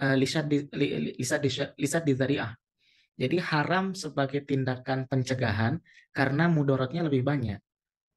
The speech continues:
Dan memang pengalamannya, pengalaman kita selama, selama ini melihat, eh, kehadiran tambang sebagai bencana dan menimbulkan tragedi, konflik agraria, eh, kemudian kekerasan struktural dan kultural itu kan merupakan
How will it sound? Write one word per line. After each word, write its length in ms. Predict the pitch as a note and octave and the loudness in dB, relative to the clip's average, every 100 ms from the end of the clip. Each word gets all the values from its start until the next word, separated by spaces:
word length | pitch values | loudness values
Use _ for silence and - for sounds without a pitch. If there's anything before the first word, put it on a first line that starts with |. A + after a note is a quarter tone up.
| _ _ B2+ | _ _ -2
Dan 160 | A#2+ | 2
memang 360 | A#2+ C#3+ G#3+ G#3+ | 2 2 0 0
pengalamannya, 920 | D3 C#3 B2+ B2+ B2 A2+ G#2+ G2 D3 - _ _ _ _ _ - | 0 0 0 0 0 0 -2 -4 -6 -12 _ _ _ _ _ -4
pengalaman 560 | C3 A#2+ A#2+ A#2+ A#2+ | 2 2 2 0 -2
kita 240 | A#2+ A#2+ C#3 | -2 -4 -4
selama, 640 | B2 A2 G#2+ G#2+ G#2+ A2 - _ _ _ | -2 0 2 2 0 -2 -8 _ _ _
selama 400 | - C3 A#2+ A2+ | -2 2 2 2
ini 240 | A#2+ C#3 B2+ | 0 0 0
melihat, 400 | A#2 G#2+ A2 - _ - | 0 0 -2 -6 _ -12
eh, 160 | A#2 B2+ | -6 0
kehadiran 560 | A#2 A#2+ A#2 A2+ A2+ | 2 4 4 4 2
tambang 360 | A2+ G#2+ A2 A2 | 2 2 2 0
sebagai 360 | A#2+ A2 A2 | -2 -2 -2
bencana 400 | A2 A2 G#2+ A#2 | -2 -2 -2 -2
dan 320 | G#2+ G#2 G2+ - | -2 -4 -4 -8
menimbulkan 480 | - A#2 A2 G#2 A#2+ | -2 0 2 2 0
tragedi, 560 | A#2+ G#2+ G2+ G2 D#3 - - - _ | 0 0 0 0 -2 -4 -20 -20 _
konflik 440 | C#3 C3+ D3 D3 | 0 4 2 2
agraria, 760 | C3 C3+ B2 D#3 E3 C3 C3 C#3 - _ _ _ _ | -2 2 0 2 2 2 0 -6 -14 _ _ _ _
eh, 160 | A#2 A#2 | -6 -4
kemudian 560 | C3 A#2+ A2+ B2 B2 | -2 0 2 4 4
kekerasan 480 | A#2+ - B2 A#2+ B2+ | 0 0 0 0 -2
struktural 480 | B2 B2 - C3 C3 | -2 -4 -2 0 2
dan 160 | A#2 A2+ | 2 0
kultural 480 | B2+ B2+ D#3+ C#3+ | -2 0 0 0
itu 80 | D3+ | -2
kan 160 | A#3 A3+ | -4 0
merupakan 440 | C#3 C3+ C3+ C#3 | -2 -2 -4 -2